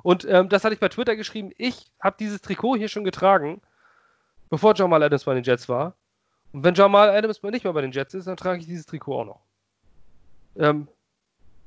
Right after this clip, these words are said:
ich, man ist doch Fan der Franchise. Wenn man Fan des Spielers ist, dann kann man jetzt wie die, wie die Brady-Fanboys, ähm, und Fangirls ein bisschen abwandern, äh, und, äh, und sich ein Tampa Bay-Trikot kaufen.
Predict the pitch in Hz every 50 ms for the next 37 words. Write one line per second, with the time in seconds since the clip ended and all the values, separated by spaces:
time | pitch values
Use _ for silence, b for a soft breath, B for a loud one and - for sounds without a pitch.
0 | - - - - - - - - 170 - - - 165 180 202 202 - 214 180 -
1 | 196 196 190 170 - - 185 185 180 - 113 104 - 135 131 143 151 - 175 185
2 | 190 175 - - - 190 214 214 202 180 - 190 196 190 - 185 165 156 180 180
3 | 180 180 175 175 175 175 - - - 175 175 156 165 170 165 165 b b b b
4 | b b - 170 170 160 143 165 175 180 196 180 - - 170 170 175 165 165 170
5 | 170 170 165 - - - - - 170 156 151 151 151 156 165 160 - - 175 180
6 | 170 156 170 170 165 160 - 175 165 156 - 160 151 156 165 - 160 160 156 156
7 | 160 156 151 156 156 b b b b b b b - 165 147 147 147 143 139 147
8 | 143 139 139 139 - 131 - 175 170 175 165 143 156 143 147 160 175 180 170 151
9 | 139 135 131 - - 131 - - 135 127 - 131 127 123 135 151